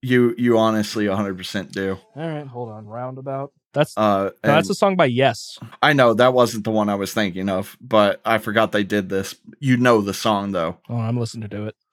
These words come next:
Speaker 2: Okay. Yep. Yep. Yep. Baseline. Yep. I got you.
Speaker 1: Yep. Yep.
Speaker 2: Um,
Speaker 1: It's, it's the meme song.
Speaker 2: But, uh,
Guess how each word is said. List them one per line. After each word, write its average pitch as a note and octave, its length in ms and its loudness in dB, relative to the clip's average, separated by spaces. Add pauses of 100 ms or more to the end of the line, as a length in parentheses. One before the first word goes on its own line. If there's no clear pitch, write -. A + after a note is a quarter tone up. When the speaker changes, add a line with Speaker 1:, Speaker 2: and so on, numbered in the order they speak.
Speaker 2:
Okay. C#3 400 4 (540)
Yep. D3+ 260 2 (340)
Yep. C#3+ 220 2 (240)
Yep. C3+ 240 -2
Baseline. A2+ 540 -6 (240)
Yep. A2+ 240 -10
I A2+ 80 -12
got G#2 240 -12
you. G#2+ 80 -10 (440)
Speaker 1:
Yep. B2+ 180 -2 (180)
Yep. C3+ 120 4
Speaker 2:
Um, C#3 180 2
Speaker 1:
It's, B2 240 -4 (120)
it's C3 220 0
the D#3 80 4
meme D3+ 340 2
song. A2 400 -6 (640)
Speaker 2:
But, F#3+ 380 2 (220)
uh, C#3 420 2